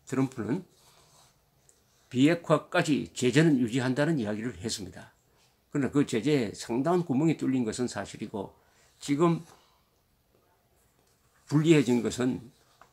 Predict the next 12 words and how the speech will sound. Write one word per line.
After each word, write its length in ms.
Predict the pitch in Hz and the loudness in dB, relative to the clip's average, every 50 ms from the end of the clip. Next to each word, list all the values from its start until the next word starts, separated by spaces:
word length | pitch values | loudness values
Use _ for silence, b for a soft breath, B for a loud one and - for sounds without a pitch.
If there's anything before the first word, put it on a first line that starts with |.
| _ _ _ _ _ _ - - | _ _ _ _ _ _ -20 -12
트럼프죠. 540 | - - 135 190 165 156 135 - 95 90 95 - _ _ | -6 -2 -2 -2 -2 -4 -6 -6 -8 -12 -14 -20 _ _
트럼프가 400 | - 143 156 160 - 165 131 - | -6 -4 -4 -4 -2 -4 -4 -2
불리해지는데, 600 | - 131 127 127 123 110 110 110 107 107 104 104 | -2 0 0 0 0 0 0 -2 -4 -4 -6 -6
그것을 280 | - 135 160 151 156 - | -4 -4 -2 -2 -4 -6
커버하기 480 | - 175 165 160 160 123 113 107 107 | -4 -4 0 2 2 0 0 0 -4
위해서 320 | 104 101 98 - 117 110 - b b b b b b | -6 -6 -6 -8 -10 -10 -12 b b b b b b
계속 420 | 139 143 151 139 170 - - _ _ _ _ _ _ _ _ _ - | -2 -2 -2 -2 -4 -8 -10 _ _ _ _ _ _ _ _ _ -6
김정은에게 920 | 117 120 131 139 120 151 147 151 156 156 143 123 113 104 107 110 98 - | -2 2 2 2 4 2 2 2 2 2 2 2 0 -2 -4 -6 -8 -6
대한 300 | - 107 107 113 104 92 | -6 -6 -4 -4 -4 -2
립서비스를 720 | 120 175 170 - - 147 123 104 120 117 - 135 110 90 98 | -2 -2 -2 -2 -2 -2 -2 -2 -2 -6 -6 -8 -8 -8 -8
하고 140 | 101 95 | -10 -12
있습니다. 460 | - - - 107 92 - - - - | -12 -14 -14 -14 -14 -14 -16 -20 -20